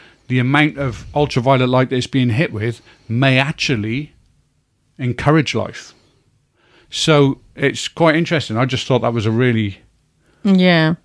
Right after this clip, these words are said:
Speaker 2: So what's our sun actually called?
Speaker 1: Um, I don't know the answer to that.
Speaker 2: Because, like, the one you were just talking about, they got a fancy, fancy name, but we just have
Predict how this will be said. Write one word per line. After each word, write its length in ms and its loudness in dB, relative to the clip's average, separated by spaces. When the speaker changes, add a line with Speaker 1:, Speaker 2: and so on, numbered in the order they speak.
Speaker 2:
So 220 0
what's 260 2
our 140 4
sun 320 0
actually 460 0
called? 640 -8
Speaker 1:
Um, 540 -2
I 80 0
don't 140 2
know 80 4
the 120 4
answer 240 -2
to 80 -6
that. 240 -6
Speaker 2:
Because, 400 0
like, 320 2
the 160 -6
one 180 2
you 80 4
were 120 4
just 180 -4
talking 260 0
about, 300 0
they 120 0
got 240 2
a 20 0
fancy, 460 -2
fancy 380 0
name, 240 2
but 80 -2
we 200 0
just 200 -2
have 260 0